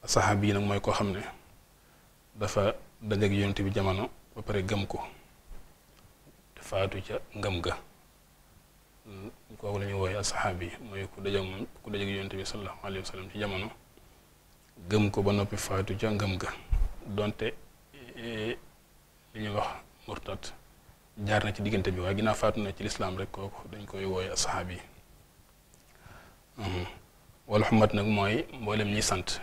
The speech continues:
te fii da, da cay jublu rek ñi nga xam ne ñoo topp Yonent bi sallallahu alayhi wa sallam ak ay ñoom ak ay saxaabaam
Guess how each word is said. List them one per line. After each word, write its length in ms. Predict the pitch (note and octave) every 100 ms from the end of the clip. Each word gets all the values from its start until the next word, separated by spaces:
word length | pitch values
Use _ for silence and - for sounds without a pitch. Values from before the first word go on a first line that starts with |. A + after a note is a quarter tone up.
| -
te 120 | - -
fii 220 | - F#2+
da, 80 | G#2
da 180 | G#2+ A2
cay 180 | A2+ G#2
jublu 200 | G2+ G2
rek 120 | F#2+
ñi 340 | A2 G2+ G#2+ G2
nga 80 | G#2
xam 180 | A2 G2+
ne 140 | F#2+
ñoo 400 | F#2+ F#2+ F#2+ E2 -
topp 340 | - G#2 - G2 -
Yonent 220 | A2+ G2 F#2
bi 100 | F#2
sallallahu 280 | - G2+ F2+ F#2
alayhi 140 | F#2+
wa 20 | G2
sallam 160 | G2 - -
ak 300 | - - G2
ay 180 | F#2+
ñoom 260 | F#2 F#2 F2+
ak 60 | E2
ay 60 | G2+
saxaabaam 420 | F#2+ F#2+ F#2+